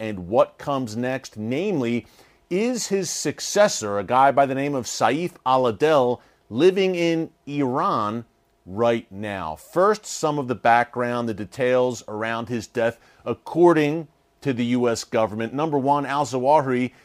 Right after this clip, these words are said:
was living in Kabul, Afghanistan. Fancy that, under the watchful eye of the Taliban, living in a safe house in the Afghan capital. Apparently, the safe house belonged to an aide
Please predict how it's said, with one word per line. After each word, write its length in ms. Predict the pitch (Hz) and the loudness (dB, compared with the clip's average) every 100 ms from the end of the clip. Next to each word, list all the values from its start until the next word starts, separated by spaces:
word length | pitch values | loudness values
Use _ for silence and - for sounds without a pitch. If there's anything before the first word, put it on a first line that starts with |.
| _ _ _ | _ _ _
was 300 | 123 135 104 | 0 0 0
living 580 | 120 160 214 240 240 226 | 2 4 4 2 -2 -4
in 300 | 151 139 117 - | -4 -4 -4 -10
Kabul, 680 | - 185 220 247 269 262 214 | -2 2 4 4 2 2 2
Afghanistan. 1160 | 202 196 - 220 226 170 - - 117 98 92 | 0 -2 -2 -2 0 -4 -6 -4 -4 -4 -10
Fancy 640 | - - - 254 269 - 240 | -14 -6 -2 -2 -2 -4 0
that, 440 | 233 233 123 135 _ _ _ _ _ | 4 6 4 2 _ _ _ _ _
under 220 | 180 180 | 4 6
the 80 | 165 | 4
watchful 640 | 127 143 202 - - 214 180 | 2 0 0 -4 -2 -2 0
eye 320 | 135 135 143 | 0 2 2
of 180 | 139 113 | 0 -4
the 80 | 95 | -8
Taliban, 760 | - 143 147 147 147 147 127 | -6 -2 -2 -2 -2 -2 -2
living 340 | 143 190 208 190 | 0 0 -2 -6
in 100 | 127 | -8
a 80 | 104 | -8
safe 480 | - - 180 180 | -8 -4 -4 -4
house 460 | 165 165 165 - - _ _ _ - | -4 -2 -4 -6 -14 _ _ _ -4
in 180 | 165 | 0
the 160 | 175 151 | 0 -2
Afghan 640 | 135 139 143 - 127 123 113 | -4 -6 -6 -6 -4 -4 -8
capital. 720 | - 127 131 - 135 131 - 110 | -4 -2 -2 -2 -2 -2 -4 -6
Apparently, 540 | - 156 165 156 147 | -6 -4 -2 -2 -2
the 120 | 123 | -2
safe 380 | - 143 139 - | -2 -4 -4 -2
house 260 | 135 131 - | 0 0 -2
belonged 560 | 117 110 131 139 139 | -4 -2 -2 -2 -6
to 220 | - 135 110 | -4 -4 -2
an 220 | 110 - | -8 -6
aide 600 | 143 208 180 123 131 131 | -4 -2 0 0 -2 -4